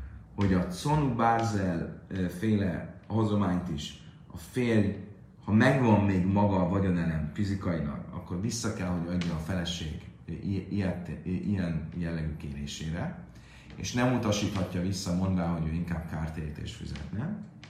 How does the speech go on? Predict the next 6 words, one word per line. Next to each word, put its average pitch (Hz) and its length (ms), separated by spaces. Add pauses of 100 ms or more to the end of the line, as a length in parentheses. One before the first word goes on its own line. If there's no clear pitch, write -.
(1300)
Ezzel 92 260
szemben 110 340
Rabbi 113 280
Ami 180 280
azt 143 220
mondta, 123 580